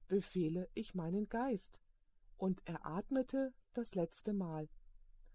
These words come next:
Johannes neunzehn, Vers dreißig und Lukas dreiundzwanzig, Vers sechsundvierzig. Jetzt fragt ihr, die neunte Stunde, ist das drei Uhr? Ja, denn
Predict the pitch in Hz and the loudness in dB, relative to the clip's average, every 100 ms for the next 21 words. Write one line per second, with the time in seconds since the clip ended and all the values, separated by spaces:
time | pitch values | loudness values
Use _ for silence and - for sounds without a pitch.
0 | - - 170 170 190 196 - - - 170 | -20 -8 -2 0 2 2 -2 -14 -6 -2
1 | 208 - 233 180 160 - 151 165 196 254 | 0 0 -2 -2 -4 -6 -4 -2 -2 -4
2 | 247 - - - - 185 175 202 254 233 | -6 -10 -18 -18 -4 -4 0 -2 0 -2
3 | - 165 170 196 - 175 180 196 - 220 | -4 -2 0 0 -2 -4 -2 -6 -6 -8
4 | - 165 - 202 - 160 - - 147 - | -6 -8 -4 -6 -2 -4 -4 -12 -14 -16
5 | - - - - - - - - - - | -20 -20 -20 -20 -20 -20 -18 -18 -20 -20
6 | - - - 226 233 - - 190 170 - | -20 -20 -6 0 0 -2 -4 -2 -2 -4
7 | 175 160 143 - - - - - - 175 | -4 -4 -6 -16 -20 -20 -20 -20 -2 0
8 | 160 156 202 330 202 - 185 233 240 160 | 0 0 0 2 0 0 2 4 4 2
9 | - - - 185 - 185 185 - _ 147 | 0 -16 -4 -4 0 -2 -2 -6 _ -8
10 | 151 190 - 160 156 202 - - - - | -2 -4 -2 -2 -2 -2 -6 -16 -20 -20
11 | - - - - - - 247 302 214 156 | -20 -20 -20 -20 -20 -8 -4 -2 0 -2
12 | - - - - _ _ - - 247 254 | -8 -20 -20 -20 _ _ -20 0 2 4
13 | 175 156 | 2 -2